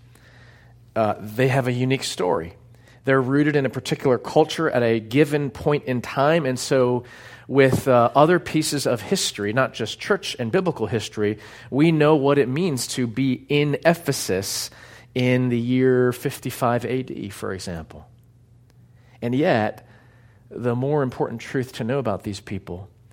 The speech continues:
is that they're in Christ, that they're united to him by faith. What we tend to do is to reverse the priority of those parts of identity.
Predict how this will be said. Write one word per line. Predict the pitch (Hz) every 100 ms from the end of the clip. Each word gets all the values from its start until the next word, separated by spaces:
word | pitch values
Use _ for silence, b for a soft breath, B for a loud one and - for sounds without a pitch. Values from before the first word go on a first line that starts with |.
| b b b
is | 127 117 110 104 -
that | 117 - 110
they're | 117 107 107 -
in | 127 117 113 110 104 -
Christ, | - 151 107 90 - - - - b b b
that | b 117
they're | 120
united | 110 113 117 127 135
to | 131
him | 120 123 113 117 B 110
by | 113
faith. | 110 - 151 123 B
What | 113 107
we | 185
tend | - 175
to | 147
do | 127 165
is | 139 -
to | 131
reverse | 117 107 147 147
the | 131
priority | - 127 135 147 120
of | 101 107
those | 104
parts | - - 117 -
of |
identity. | 107 107 151 113 67